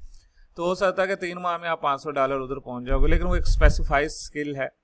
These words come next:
आपके पास अगर वो skill है, तो उसके ऊपर अगर आप गिग ranking methods हमारे apply करो, तो मैं ये कह सकता हूँ, three मंथ में पाँच सौ डॉलर कमाना कोई मुश्किल बात नहीं है मंथ का। So, हर,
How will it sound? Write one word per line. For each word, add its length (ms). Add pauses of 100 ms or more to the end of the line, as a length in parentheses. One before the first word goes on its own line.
(220)
आपके 300
पास 200
अगर 120
वो 180
skill 380
है, 80
तो 100
उसके 200
ऊपर 180
अगर 160
आप 100
गिग 260
ranking 380
methods 420
हमारे 300
apply 340
करो, 300 (480)
तो 80
मैं 120
ये 120
कह 160
सकता 280
हूँ, 100
three 160
मंथ 240
में 140
पाँच 280
सौ 100
डॉलर 300 (460)
कमाना 320
कोई 140
मुश्किल 320
बात 320
नहीं 120
है 100
मंथ 300
का। 480 (1160)
So, 180
हर, 180